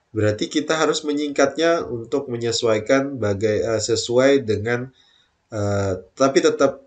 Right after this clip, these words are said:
sesuai dengan tujuan pembelajaran, tetapi tidak lebih dari seratus karakter. Misalnya di sini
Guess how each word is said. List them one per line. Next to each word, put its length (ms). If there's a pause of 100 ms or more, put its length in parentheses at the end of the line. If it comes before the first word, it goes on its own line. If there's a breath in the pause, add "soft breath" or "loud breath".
sesuai 400
dengan 240
tujuan 480
pembelajaran, 960
tetapi 800
tidak 400
lebih 320
dari 160
seratus 480
karakter. 480
Misalnya 480
di 80
sini 400